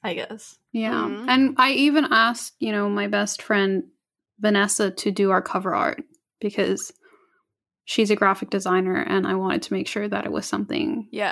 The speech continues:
Speaker 2: that we would still like
Speaker 3: Yeah.
Speaker 2: <laughs>
Speaker 3: Like,
Speaker 2: in
Speaker 3: down
Speaker 2: months
Speaker 3: the
Speaker 2: to
Speaker 3: line
Speaker 2: come.
Speaker 3: as well, yeah.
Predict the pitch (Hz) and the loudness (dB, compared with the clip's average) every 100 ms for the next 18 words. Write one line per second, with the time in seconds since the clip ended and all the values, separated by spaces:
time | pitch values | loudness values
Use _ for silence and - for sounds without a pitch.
0 | 196 - 143 101 - - - - - - | -2 0 0 0 -4 -4 -4 -4 -4 -8
1 | - 202 - 240 - - 214 - _ - | -12 -4 -2 0 -2 -2 -4 -4 _ -4
2 | 247 240 240 392 262 240 233 214 226 208 | 0 0 0 -2 2 4 6 4 2 2
3 | 185 185 185 180 190 180 175 175 185 160 | 2 2 0 -4 -4 -2 -2 -2 -4 -2
4 | 185 | -4